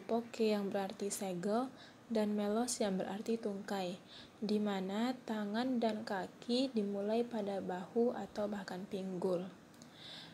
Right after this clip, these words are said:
Kasus pertama terjadi pada tahun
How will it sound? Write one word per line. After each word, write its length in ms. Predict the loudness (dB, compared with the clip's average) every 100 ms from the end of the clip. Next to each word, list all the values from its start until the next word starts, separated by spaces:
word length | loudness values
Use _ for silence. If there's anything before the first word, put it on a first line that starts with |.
| -10
Kasus 400 | -2 0 2 0
pertama 640 | 0 -4 0 2 2 2 2
terjadi 480 | 2 2 4 2 2
pada 320 | 2 2 2 2
tahun 320 | 0 0 2